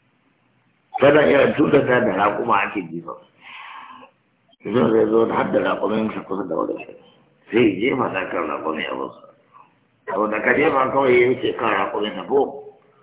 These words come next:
ka samu bukkar. Ko ka fafe shi, ya sauka cikin sa ya kafe ta, sai ta dawo take. Ta yi. Au, ah,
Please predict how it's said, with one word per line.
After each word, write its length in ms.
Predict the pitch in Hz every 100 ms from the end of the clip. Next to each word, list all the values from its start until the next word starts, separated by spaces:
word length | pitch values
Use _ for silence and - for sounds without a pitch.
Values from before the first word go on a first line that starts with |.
| _
ka 120 | - 123
samu 260 | 107 107 104 90 - - 98
bukkar. 340 | 117 120 - - - - - _ _ _ _ _ _ _ _ _ _ _ _ _ _ _ _
Ko 120 | - 131
ka 100 | 139
fafe 340 | 123 - 120 117
shi, 160 | - 76 - -
ya 80 | -
sauka 320 | 127 113 98
cikin 260 | 95 98 101
sa 80 | 92
ya 140 | 87 - - -
kafe 260 | - - -
ta, 120 | - - - -
sai 120 | 98
ta 100 | 101
dawo 260 | 87 92 90
take. 320 | 90 - 78 - - - -
Ta 180 | 113 -
yi. 140 | - - - - - _ _ _ _ _ _ _ _ _ _ _ _ _ _ _ _ -
Au, 640 | - 139 135 - - - - -
ah, 240 | 95 92